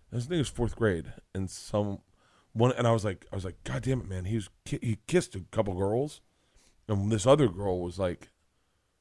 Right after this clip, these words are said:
was in fourth grade, and she was like, "That's just him. He's just so cool." And I was like, "Oh yeah." And then, um, like, four years later, we found out he had been molested, and that that's why he was doing that. And I was like, "Oh,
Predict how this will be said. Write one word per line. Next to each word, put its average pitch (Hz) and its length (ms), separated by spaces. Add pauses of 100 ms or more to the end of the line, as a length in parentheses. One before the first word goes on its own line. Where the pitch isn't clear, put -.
was 85 140
in 87 80
fourth 92 180
grade, 95 180
and 87 80
she - 120
was 85 80
like, 92 160
"That's 127 180
just - 300
him. 87 320
He's 120 240
just - 220
so 98 180 (100)
cool." 76 440 (380)
And 90 80
I 90 40
was 85 80
like, 92 260
"Oh 104 240
yeah." 92 480 (380)
And 107 160
then, 110 400 (360)
um, 98 380
like, 101 220
four 147 280
years 143 200
later, 139 200
we 107 120
found 113 180
out 101 80
he 110 140
had 104 200
been 98 320
molested, 90 680
and 95 100
that 87 100
that's 98 240
why 98 220
he 90 80
was 90 140
doing 101 240
that. 127 200 (480)
And 107 300
I 107 120
was 104 140
like, 92 300
"Oh, 95 460